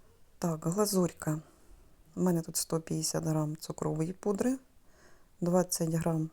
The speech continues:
розтопленого масла. Водички я не вказую, скільки. Водичка теплої кімнатної температури, бо в залежності від того, якої густоти ви хочете зробити.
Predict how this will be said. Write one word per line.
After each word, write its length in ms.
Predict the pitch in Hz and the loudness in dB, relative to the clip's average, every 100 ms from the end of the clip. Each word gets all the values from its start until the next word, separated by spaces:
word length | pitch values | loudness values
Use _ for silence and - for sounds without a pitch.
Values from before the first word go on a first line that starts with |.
| - - | -10 -6
розтопленого 920 | 165 165 - 156 - 156 151 151 156 | -2 -2 0 -2 0 -2 0 0 2
масла. 560 | 151 151 - - 233 233 - _ - - - - - | 2 2 0 0 -2 -4 -14 _ -20 -20 -20 -20 -8
Водички 480 | 165 175 247 - - | 0 4 4 2 2
я 60 | 196 | 2
не 80 | 185 | 2
вказую, 480 | - 156 147 143 | 2 2 2 0
скільки. 640 | 139 - 226 - 175 175 165 - - - | 0 0 -2 -2 0 0 -2 -10 -20 -6
Водичка 640 | 170 160 151 - - 151 143 - | -2 0 0 -2 0 0 -2 -2
теплої 600 | 147 143 - 143 139 143 - _ - - - - | -2 -2 -6 -4 -4 -6 -10 _ -20 -20 -20 -4
кімнатної 520 | 156 151 143 - 147 | 0 2 0 -2 -4
температури, 840 | - 156 165 185 190 262 262 226 - | -2 -2 0 -2 -2 -4 -2 -2 0
бо 80 | 180 | 0
в 80 | 170 | 4
залежності 640 | 175 190 185 170 - 160 | 4 4 2 -2 -2 -4
від 100 | 160 | -4
того, 260 | - 208 185 | -2 2 2
якої 360 | 165 - 165 | 0 0 2
густоти 560 | 160 160 - 160 208 214 | 2 -2 -4 -4 -2 -2
ви 100 | 165 | -2
хочете 440 | - 170 - 160 | -2 -2 -2 -4
зробити. 420 | 156 165 151 147 | -2 -2 -2 -8